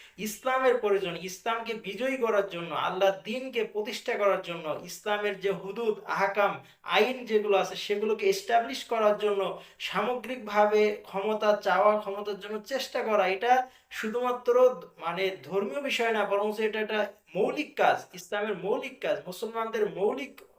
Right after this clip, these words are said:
যে উদ্দেশ্য, যে উদ্দেশ্য নিয়ে মা-, আহ, মানুষদেরকে সৃষ্টি করা হয়েছে, যেটা পবিত্র কোরআন সূরা বাকারার মধ্যে আল্লাহ বলেছেন যে, "ইন্নী জাইলুন ফিল আরদি খলিফা।"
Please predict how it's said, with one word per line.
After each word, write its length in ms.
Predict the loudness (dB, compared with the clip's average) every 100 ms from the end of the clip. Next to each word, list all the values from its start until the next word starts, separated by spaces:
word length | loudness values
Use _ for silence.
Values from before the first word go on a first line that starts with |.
| -16 -2
যে 180 | 0
উদ্দেশ্য, 600 | 0 -4 -4 -4 -2 -2
যে 140 | 2 2
উদ্দেশ্য 420 | 2 -4 -6 -4
নিয়ে 320 | -4 -2 -2
মা-, 220 | -2 -8 -12 _ _ _ -4
আহ, 300 | 2 4 4
মানুষদেরকে 500 | 4 2 2 0 -2
সৃষ্টি 400 | -4 -8 -6 -2
করা 180 | 4 4
হয়েছে, 200 | 4 0
যেটা 220 | 0 0
পবিত্র 400 | 0 -4 -2 -2
কোরআন 180 | 0 -2
সূরা 260 | 0 0
বাকারার 380 | 0 -2 -2 -4
মধ্যে 220 | -4 0
আল্লাহ 200 | 2 2
বলেছেন 320 | -4 -8 -12
যে, 100 | -12
"ইন্নী 320 | -8 -6 -4 0
জাইলুন 420 | 2 2 -2 -8
ফিল 220 | -8 0
আরদি 320 | 0 0 -4
খলিফা।" 440 | -8 -12 -20 -20